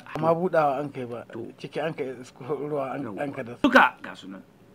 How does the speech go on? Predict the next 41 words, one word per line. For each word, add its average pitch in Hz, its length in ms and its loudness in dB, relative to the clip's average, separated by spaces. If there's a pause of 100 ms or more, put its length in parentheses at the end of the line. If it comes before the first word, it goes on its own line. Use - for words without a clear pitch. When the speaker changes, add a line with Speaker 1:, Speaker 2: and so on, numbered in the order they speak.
(320)
Speaker 2:
Sannan 120 200 -4
ka 143 120 -2
ga 135 80 -4
sun 143 200 -2
Speaker 1:
To - 80 -10
Speaker 2:
ƙasa 165 120 -4
Speaker 1:
suna 208 240 2
Speaker 2:
su 170 100 4
Speaker 1:
hita 165 180 0
da 156 60 -4
ita 147 180 -4
ƙasar 165 280 -6
yawa? 165 280 -2 (400)
Ba 160 140 -2
su 180 120 -8
da 160 80 -2
yawa? 165 240 -2 (260)
Speaker 2:
A 143 100 2
to 147 140 0
ai 165 80 2
ka 190 140 2
san 196 180 0
banda 196 220 0
ke 156 120 -4
da 139 160 0
akwai - 160 -4
Malaysia. 107 300 -2
Akwai 143 100 6
sauran 123 320 8
jihohi 117 460 6
Speaker 1:
Ya, 113 340 -6
Speaker 2:
da 117 140 2
yawa 117 260 12 (220)
Speaker 1:
mm. 98 360 -16
Speaker 2:
a 104 60 0
Najeriya 101 480 2
ba 101 140 -4
mu 120 160 2
ɗaya 127 140 0
na 90 120 -4
ba. - 80 -16